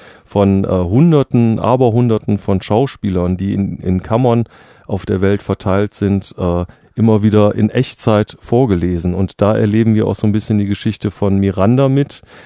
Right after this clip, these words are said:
die keine Akteurin ist, sondern eine Rakteurin. Das heißt, äh, sie reagiert eigentlich nur auf das, was so ein Bildschirm ihr vorgibt. Und trotzdem kriegt sie dann immer so ein bisschen mit, was mit dieser kleinen Nell passiert. Also ganz, ganz viele Ebenen, ganz wunderbares, tolles Buch, ein,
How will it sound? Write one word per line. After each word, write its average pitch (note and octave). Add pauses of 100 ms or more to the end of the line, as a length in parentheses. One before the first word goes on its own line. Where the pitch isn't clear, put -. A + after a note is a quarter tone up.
(220)
die G#2+
keine G2+
Akteurin B2+
ist, C#3
sondern G2
eine F#2
Rakteurin. B2+
Das G2+
heißt, G2
äh, F2+ (320)
sie G#2
reagiert G#2
eigentlich G2+
nur G#2
auf G2+
das, -
was -
so -
ein F#2+
Bildschirm G#2
ihr F#2+
vorgibt. A2+ (280)
Und -
trotzdem A#2 (260)
kriegt -
sie A2+
dann A2
immer G#2+
so G2+
ein G#2+
bisschen G#2+
mit, G#2+
was G2+
mit G2
dieser G2+
kleinen G2
Nell G2
passiert. -
Also G2+
ganz, B2
ganz C#3+
viele C3+
Ebenen, A2
ganz A2
wunderbares, G2+
tolles B2
Buch, G#2
ein, F#2+